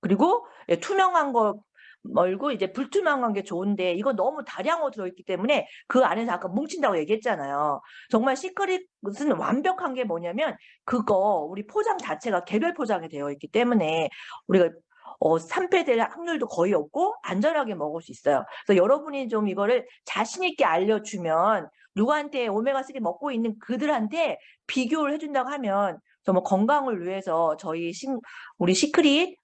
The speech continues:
어, 식물성 오메가쓰리를 저는 세-, 선택할 거라고 생각이 하거든요. 그래서 전달도 중요하지만 우리 나의 건강과 우리 가족의 건강이 더 중요하니까 여러분이 정말 혈관 청소를 위해서 혈관만 튼튼하면 나는 건강할 수 있으니까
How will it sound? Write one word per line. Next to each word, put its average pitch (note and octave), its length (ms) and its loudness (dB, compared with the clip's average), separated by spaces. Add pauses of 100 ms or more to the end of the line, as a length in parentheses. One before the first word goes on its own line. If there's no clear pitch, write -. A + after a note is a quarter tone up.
(240)
어, E3 280 4
식물성 E4 520 0
오메가쓰리를 G3 480 0
저는 E3+ 160 -6
세-, B3+ 120 -6 (140)
선택할 D4+ 420 2
거라고 D#3+ 220 2
생각이 B3 280 -2
하거든요. A3+ 540 -2 (220)
그래서 F#3+ 200 2 (260)
전달도 D#4 540 0
중요하지만 G3+ 880 -2 (160)
우리 G3+ 300 -4 (440)
나의 F#3+ 280 4
건강과 G#3 720 2 (200)
우리 F#3+ 160 -4
가족의 A#3 400 0
건강이 F3+ 320 -2
더 E3+ 120 -4 (120)
중요하니까 A3 840 2 (360)
여러분이 G#3+ 380 0
정말 F#3+ 420 0
혈관 E4 300 -2
청소를 B3+ 460 -6
위해서 D#3+ 320 -2 (420)
혈관만 D#4 480 2
튼튼하면 C#4 500 0
나는 E3 180 2
건강할 G#3 420 0
수 F3 120 -12
있으니까 D#3+ 560 2